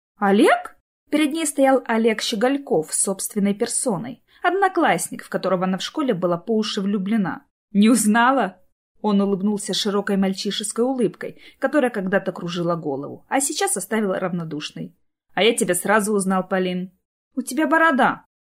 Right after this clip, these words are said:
протянула в своё оправдание Полина. «Тебе не нравится?»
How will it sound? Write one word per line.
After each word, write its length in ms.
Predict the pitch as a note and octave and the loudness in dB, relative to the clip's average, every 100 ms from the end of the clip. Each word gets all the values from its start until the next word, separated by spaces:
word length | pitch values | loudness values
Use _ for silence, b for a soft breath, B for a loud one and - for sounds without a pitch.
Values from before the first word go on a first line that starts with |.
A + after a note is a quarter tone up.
| _ | _
протянула 520 | F#3+ F3+ G#3 G3+ F#3 | -6 0 2 2 0
в 60 | F3+ | -2
своё 340 | F#3+ G3 F#3 | 0 2 2
оправдание 540 | F3 F3+ F3+ F3 F3 | 0 -2 -2 -2 -2
Полина. 460 | F3 G3 F3+ D3 C#3+ - _ _ _ - | -4 -2 -2 -6 -8 -14 _ _ _ -4
«Тебе 260 | G#3+ G3 | 0 2
не 100 | F#3+ | 2
нравится?» 640 | F#3 G3 C#4+ F#4+ - G#3 | 2 2 2 -2 -6 -8